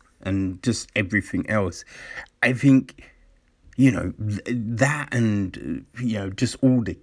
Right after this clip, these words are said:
killings and everything last year, you know, just everything that happened,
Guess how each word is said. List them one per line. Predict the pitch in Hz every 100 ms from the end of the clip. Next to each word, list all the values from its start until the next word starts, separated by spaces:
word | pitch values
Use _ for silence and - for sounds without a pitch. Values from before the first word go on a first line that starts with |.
| _
killings | - - - 147 151 147 139 127
and | 120 120
everything | 127 127 113 - 120 -
last | 110 107 107 - -
year, | 110 110 110 107
you | 104 110
know, | 101
just | 120 120 - - - - - - - _ _ _ _ _ -
everything | 170 151 143 127
that | - 113
happened, | 110 101 - - -